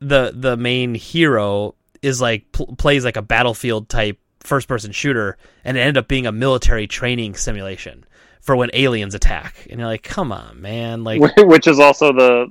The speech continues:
Speaker 2: the storyline for, uh, um, Ender's Game.
Speaker 1: Yeah. Oh, yeah, kind of. Yeah, yeah. There's definitely, which, which maybe even, um, yeah, yeah, I guess, 'cause when did Ender's Game come out?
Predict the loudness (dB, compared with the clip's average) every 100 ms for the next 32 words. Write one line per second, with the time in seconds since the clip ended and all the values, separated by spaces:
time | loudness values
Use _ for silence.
0 | -6 -6 -6 _ _ _ -4 0 0 0
1 | -2 -6 -8 -6 -4 -4 -6 -10 _ _
2 | _ _ _ _ _ _ -12 -12 -12 -10
3 | -4 -2 -2 -4 -12 -14 _ _ 2 2
4 | 2 _ _ 0 0 -2 -4 0 0 2
5 | 0 0 -2 -2 0 0 0 0 -2 0
6 | -2 0 -4 -4 -14 _ _ -4 -2 -2
7 | -4 -2 -2 -4 -6 -6 -6 -8 -12 -16
8 | _ _ _ _ _ _ _ -8 -6 -4
9 | -6 -10 -16 _ _ _ _ _ _ 2
10 | 4 2 0 0 0 0 -4 -4 -4 -2
11 | -2 -4 -4 -4 -6 -6 -6 -4 -2 -4
12 | -10